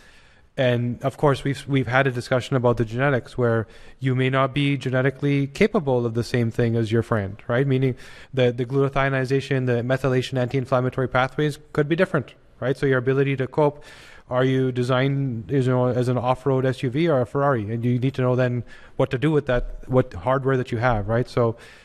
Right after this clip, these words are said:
and that goes back to exactly what you said, that create the right environment. Maybe that person that is highly suboptimal genetically, but healthy, would not have been triggered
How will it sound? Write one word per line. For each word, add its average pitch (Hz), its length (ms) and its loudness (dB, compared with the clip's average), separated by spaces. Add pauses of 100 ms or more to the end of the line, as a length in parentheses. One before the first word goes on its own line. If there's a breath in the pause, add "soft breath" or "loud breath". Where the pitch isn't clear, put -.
(180 loud breath)
and 127 160 0
that 127 140 2
goes 135 160 -2
back 127 300 0
to 123 340 0 (320 loud breath)
exactly 139 500 0
what 139 160 -2
you 127 60 0
said, 117 380 0
that - 400 -4
create 147 400 0
the 139 80 0
right 135 200 2
environment. 127 800 -2
Maybe 143 300 0
that 135 160 2
person 143 300 -2
that 127 120 -2
is 170 220 0
highly 127 260 0
suboptimal 127 600 -2
genetically, 123 480 0
but 117 260 0 (140 loud breath)
healthy, 135 720 0 (580 soft breath)
would 135 160 0
not 147 200 2
have 143 120 -2
been 131 120 -2
triggered 147 520 0